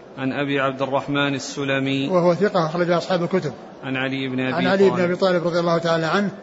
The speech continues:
Speaker 2: أمير المؤمنين ورابع الخلفاء الراشدين الهادي المهديين، صاحب المناقب الجمة والفضائل الكثيرة، وحديثه عند أصحاب الكتب الستة.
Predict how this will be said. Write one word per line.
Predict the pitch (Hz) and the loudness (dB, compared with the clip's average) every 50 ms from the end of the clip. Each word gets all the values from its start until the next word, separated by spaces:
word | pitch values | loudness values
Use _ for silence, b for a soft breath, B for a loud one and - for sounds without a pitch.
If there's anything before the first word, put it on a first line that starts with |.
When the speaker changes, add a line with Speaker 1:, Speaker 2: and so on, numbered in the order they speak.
| - - - - - - - | -16 -18 -20 -20 -18 -8 -4
Speaker 2:
أمير | - 185 196 202 180 | 0 2 4 4 4
المؤمنين | 175 180 170 165 175 170 180 196 202 190 | 4 2 0 0 0 0 2 2 2 2
ورابع | 170 170 175 180 175 170 160 | 2 4 4 2 2 2 0
الخلفاء | 170 160 180 185 175 156 160 175 | 0 2 2 2 2 4 2 2
الراشدين | 165 170 165 156 - 170 156 185 196 190 170 | 2 2 0 0 0 0 0 2 2 2 0
الهادي | 156 143 170 175 160 175 185 | 0 0 0 0 2 2 0
المهديين، | 180 175 160 143 151 160 160 170 190 196 190 185 196 - - - - - - - - - | 0 0 -2 -2 0 0 2 4 4 2 2 0 -4 -8 -14 -16 -18 -18 -18 -20 -16 -8
صاحب | - - 170 143 180 170 | -2 -2 0 0 0 0
المناقب | 175 170 180 180 180 180 180 180 170 170 | 0 0 0 2 0 0 0 0 0 0
الجمة | 160 156 185 208 196 190 180 165 | 0 2 2 2 4 4 2 4
والفضائل | 180 170 - 175 175 180 175 170 165 | 2 2 2 2 2 4 4 2 2
الكثيرة، | 156 175 170 160 202 208 214 208 180 B B B B B - - - | 0 0 2 4 6 6 6 4 2 B B B B B -16 -10 -8
وحديثه | 156 - - 185 190 180 151 180 175 | -2 0 2 2 4 4 4 2 2
عند | 175 175 180 | 2 2 2
أصحاب | 170 165 - - 185 175 | 2 2 2 2 0 0
الكتب | 170 - 160 156 165 160 | 0 -2 -2 -2 -2 -2
الستة. | 156 - 175 - - 156 | -2 -4 -6 -6 -6 -10